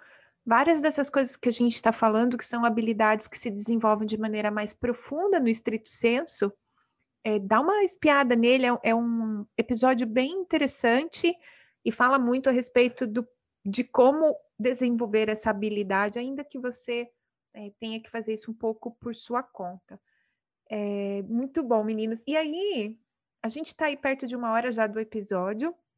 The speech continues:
e eu queria fazer uma última pergunta e pedir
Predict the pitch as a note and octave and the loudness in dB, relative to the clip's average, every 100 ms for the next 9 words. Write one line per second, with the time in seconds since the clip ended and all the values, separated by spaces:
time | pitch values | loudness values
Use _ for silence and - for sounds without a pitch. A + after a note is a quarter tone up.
0 | _ _ _ _ _ _ - A3 A3 B3+ | _ _ _ _ _ _ -8 -8 -6 -8
1 | A3+ A#3+ B3 _ _ _ _ - A#3 B3+ | -4 -4 -4 _ _ _ _ -10 -6 -4
2 | B3+ A#3+ D4 D4+ D4 B3+ A#3 G3+ G#3 B3 | -4 -6 -8 -10 -8 -6 -8 -8 -10 -10
3 | E4+ B3+ A3+ B3+ G#3 C4 C#4+ B3+ | -8 -10 -8 -10 -8 -6 -6 -8